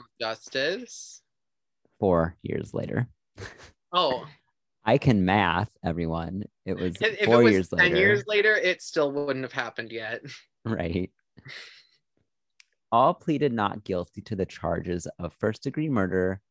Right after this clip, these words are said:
Speaker 2: attempted murder, and conspiracy to commit murder. At the trial, York Regional Police evidence included exhaustive tracking of text messages, including over one hundred messages sent between Jennifer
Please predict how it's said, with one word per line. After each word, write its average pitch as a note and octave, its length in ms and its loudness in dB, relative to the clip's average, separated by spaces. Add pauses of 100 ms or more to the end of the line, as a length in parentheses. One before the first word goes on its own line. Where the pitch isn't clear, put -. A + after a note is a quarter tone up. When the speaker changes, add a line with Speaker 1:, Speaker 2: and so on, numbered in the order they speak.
(200)
Speaker 2:
attempted F#3 540 -2
murder, F2 500 -2 (400)
and G#2 120 -4
conspiracy A2 720 -2
to - 120 -12
commit F2+ 400 -4
murder. - 440 -10 (1400)
At A2+ 160 0
the E3+ 80 -2
trial, G2 580 2
York G#2+ 400 -2
Regional G#2 400 -6
Police G#2+ 460 -4
evidence F2+ 580 -2
included F#2+ 520 -4
exhaustive G#2 760 -2
tracking G#2 600 -2
of - 160 -10
text - 360 -2
messages, - 680 -8 (560)
including G#2+ 480 0
over F#2+ 340 0
one G2 240 0
hundred B2 560 -4
messages E2+ 640 -2
sent - 180 -6
between F2+ 360 -8
Jennifer C3 500 -2